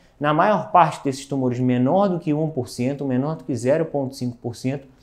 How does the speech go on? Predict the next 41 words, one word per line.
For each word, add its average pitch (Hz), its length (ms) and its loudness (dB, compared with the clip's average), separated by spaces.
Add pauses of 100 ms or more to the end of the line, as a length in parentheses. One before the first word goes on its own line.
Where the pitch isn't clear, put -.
(300)
mas 208 160 2
por 208 200 -6
serem 156 260 0
tumores 131 400 2
muito 180 480 0
frequentes, 156 880 -4 (220)
fica 185 340 0
importante 160 840 -2 (140)
detectar, 127 800 2
procurar 123 800 2
a 113 80 -4
fusão 110 480 -6
do 113 80 -4
N-track 113 500 -4
nesse 104 200 -10
tipo 104 200 -14
de 101 80 -8
tumor. 101 360 -8 (360)
Daí 180 220 6
a 208 60 6
gente 170 220 -2
vai 147 360 2
pra 147 120 -2
um 147 60 0
grande 165 260 2
algoritmo 160 680 0
do 143 100 -2
diagnóstico. 139 680 0
Como 185 180 0
é 220 80 -2
que - 80 -6
a - 20 -2
gente 202 120 -4
vai 175 100 -2
pensar 151 520 -4
no 151 120 -2
diagnóstico 135 680 0
das 123 160 -2
fusões 123 600 -4 (360)
do 131 280 0
N-track? 131 640 0